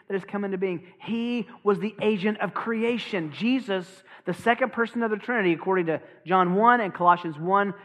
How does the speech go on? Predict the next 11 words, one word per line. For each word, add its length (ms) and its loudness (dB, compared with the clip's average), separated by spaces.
fifteen 300 0
to 160 -2
eighteen, 380 0
he 280 2
was 280 2
the 80 2
one 440 4
who 200 -2
created 580 2
the 100 2
world. 680 2